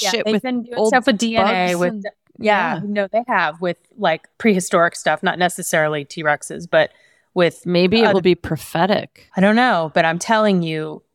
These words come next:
Speaker 1: that was one of those movies where you, I came out of it and I, and I was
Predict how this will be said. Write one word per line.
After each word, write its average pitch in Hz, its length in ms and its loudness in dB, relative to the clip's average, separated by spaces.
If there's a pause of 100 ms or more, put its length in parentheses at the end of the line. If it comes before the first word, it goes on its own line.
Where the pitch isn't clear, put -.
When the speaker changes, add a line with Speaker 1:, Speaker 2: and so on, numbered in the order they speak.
(200)
Speaker 1:
that 175 380 0
was 190 180 -4
one 180 200 0
of 165 160 -6
those 160 500 -4
movies 170 680 -4
where 165 120 -2
you, 151 200 -6
I 165 140 2
came 175 240 0
out 160 200 4
of 156 40 -4
it 151 120 4
and 165 120 -2
I, 151 160 0
and 156 140 -2
I 147 120 0
was - 380 -12